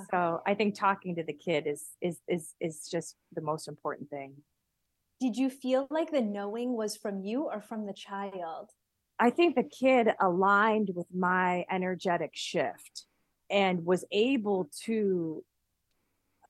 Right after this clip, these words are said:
Speaker 1: uh, almost, like, have, like, a, um, download of what he already knew that was maybe kind of out of his sphere until I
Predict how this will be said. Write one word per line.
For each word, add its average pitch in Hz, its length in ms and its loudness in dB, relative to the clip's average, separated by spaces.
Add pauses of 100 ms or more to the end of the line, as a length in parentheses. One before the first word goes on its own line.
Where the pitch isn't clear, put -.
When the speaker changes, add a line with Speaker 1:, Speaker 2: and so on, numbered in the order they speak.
Speaker 1:
uh, - 380 -12
almost, 254 440 4
like, 180 300 2 (500)
have, 202 200 4
like, 196 260 4 (200)
a, 156 400 0
um, 139 400 0 (840)
download 170 800 4 (800)
of 175 100 0
what 180 280 2
he 165 160 0
already 139 300 -2
knew 139 540 -2 (760)
that 165 140 2
was 160 200 0
maybe 156 380 -2
kind 156 280 -2
of 135 140 -2 (180)
out 151 220 4
of 147 160 -2
his 151 180 -4 (120)
sphere 160 580 0
until 151 400 -2
I 135 360 0